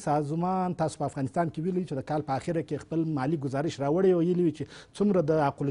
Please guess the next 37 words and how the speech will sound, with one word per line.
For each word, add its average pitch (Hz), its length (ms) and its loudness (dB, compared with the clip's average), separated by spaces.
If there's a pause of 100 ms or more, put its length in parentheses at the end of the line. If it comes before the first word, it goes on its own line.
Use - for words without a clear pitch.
زیات 175 240 2
څخه، 160 100 -4 (100)
څومره 170 260 2
د - 80 -
عقل 123 240 -6
زامې 156 220 2 (100)
څخه، 170 120 -6 (320)
دا 147 140 4
پیسې 165 320 0
څومره. 147 220 -4 (520)
هر 220 300 4 (160)
یو، 196 100 6
آه، 226 1040 6
مړي 226 240 6 (120)
ته 226 60 8 (1080)
د 156 80 6
یو 170 220 10
مړي 254 500 4
د - 0 - (400)
بل 240 160 6 (100)
مال 208 200 4
لیدلی 220 280 2
چې - 380 -4 (240)
اووه 180 200 10
لکه 254 300 6
او 220 140 10
اتیا 175 220 4 (120)
زره 196 140 6
افغانۍ 180 340 0
مصرف 151 320 -2
شوي 196 100 0
ولې 156 300 6
د 160 100 2
ده 185 160 4
د 170 640 4
مرګ - 240 4
په 151 500 2